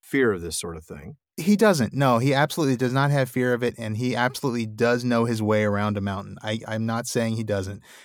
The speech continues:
Speaker 2: It's
Speaker 1: He'll
Speaker 2: just the
Speaker 1: be
Speaker 2: way
Speaker 1: coming
Speaker 2: he
Speaker 1: around
Speaker 2: says
Speaker 1: the
Speaker 2: it. I
Speaker 1: mountain
Speaker 2: kinda
Speaker 1: when he comes.
Speaker 2: <laughs> I just
Speaker 1: He'll
Speaker 2: kinda
Speaker 1: be
Speaker 2: feel
Speaker 1: shoveling
Speaker 2: like
Speaker 1: feet of white snow when he comes.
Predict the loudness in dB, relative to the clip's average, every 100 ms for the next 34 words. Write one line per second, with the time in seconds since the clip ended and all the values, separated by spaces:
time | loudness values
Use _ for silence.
0 | -8 -4 -2 0 0 2 2 2 2 2
1 | 2 2 -2 -4 -2 -2 -2 -4 -2 -2
2 | -2 -6 -6 -8 -10 -10 -10 -10 -10 -12
3 | -12 -12 -14 -16 -6 -2 0 2 4 4
4 | 4 4 4 6 6 4 4 4 6 6
5 | 4 2 4 4 6 4 2 2 2 0
6 | -2 -2 -2